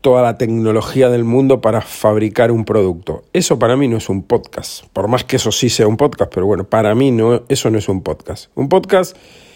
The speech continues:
es el que grabó el otro día José frente al cliente con su hija en su casa, que está muy bien. A todo esto, felicitaciones ahí a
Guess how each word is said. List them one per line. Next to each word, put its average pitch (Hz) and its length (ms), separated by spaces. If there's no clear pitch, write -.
es 131 200
el 123 100
que 123 100
grabó 123 460
el 123 80
otro 120 240
día 110 540
José 143 500
frente 123 240
al 110 80
cliente 120 280
con 104 140
su 120 160
hija 120 220
en 98 80
su 110 140
casa, 170 440
que - 100
está 98 360
muy 120 260
bien. 127 400
A - 100
todo 104 160
esto, 92 480
felicitaciones 107 880
ahí 107 240
a 90 680